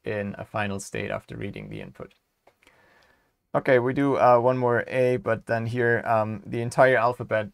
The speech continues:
just keeps us in, in this final state. So that means this automaton is built so that if there is an occurrence of the pattern in T, that first occurrence will take you to state seven,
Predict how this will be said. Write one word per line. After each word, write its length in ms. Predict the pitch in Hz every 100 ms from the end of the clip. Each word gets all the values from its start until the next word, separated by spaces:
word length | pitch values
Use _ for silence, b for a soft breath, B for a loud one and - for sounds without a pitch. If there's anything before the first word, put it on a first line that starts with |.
| _ _
just 240 | 117 113
keeps 320 | - 131 - 113
us 340 | 98 - - _
in, 420 | 117 107 101 101 104 _ _ _ _
in 180 | 104 107
this 160 | 104
final 280 | - 110 107
state. 420 | - - 147 - -
So 220 | - 127
that 180 | 127 135
means 440 | 139 135 - - - _ _ _ _ _ _ -
this 180 | 175
automaton 600 | 190 180 170 170 165 156 -
is 220 | 123 - _
built 460 | 165 165 127 - -
so 280 | - - 127
that 300 | 127 123 - _ -
if 200 | 185 -
there 180 | 165 156
is 180 | 160
an 100 | 151
occurrence 520 | 127 - 139 139 - -
of 180 | 127 -
the 80 |
pattern 540 | 117 - 120 123 120 113
in 160 | 113 113
T, 340 | - 131 180 170 _ _ _ _ _ _ _ -
that 200 | 139 151
first 480 | - 165 175 -
occurrence 540 | - - 139 139 143 -
will 180 | 127 120
take 360 | - 131 -
you 140 | 131 131
to 140 | 127
state 340 | - 117 110
seven, 460 | - 113 123 180 202